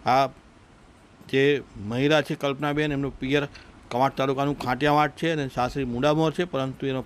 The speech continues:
પતિ, હસબન્ડ, તે ખા-, વાઘોડિયા ખાતે કંપનીમાં નોકરી કરતા હોવાને કારણે તેઓ પરિવાર સાથે વાઘોડિયા એક મકાનમાં રહેતા હતા.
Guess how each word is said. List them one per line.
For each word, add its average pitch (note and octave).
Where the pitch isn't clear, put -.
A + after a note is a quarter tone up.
પતિ, D3+
હસબન્ડ, C#3
તે D3
ખા-, -
વાઘોડિયા D3+
ખાતે C#3
કંપનીમાં C3
નોકરી B2
કરતા D3
હોવાને C#3
કારણે C3+
તેઓ C3
પરિવાર B2+
સાથે C#3+
વાઘોડિયા A#2+
એક C3
મકાનમાં D3+
રહેતા D3+
હતા. D3+